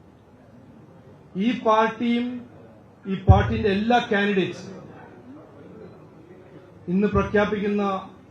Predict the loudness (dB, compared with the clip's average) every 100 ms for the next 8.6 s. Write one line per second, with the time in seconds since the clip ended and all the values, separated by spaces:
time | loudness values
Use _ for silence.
0 | -4 -2 -2 0 2 4 2 0 -6 -20
1 | -20 -20 -20 -20 -20 -18 -6 -2 0 -2
2 | -4 -6 -8 -12 -18 -20 -20 -20 -20 -8
3 | -4 0 0 0 0 -2 -4 -8 -16 -20
4 | -20 -20 -20 -18 -16 -16 -18 -6 -2 0
5 | 2 2 0 -2 -4 -6 -6 -8 -2 0
6 | 0 -4 -4 -6 -4 -2 -2 -2 -4 -8
7 | -16 -20 -20 -20 -20 -20 -12 -2 2 2
8 | 2 2 2 0 0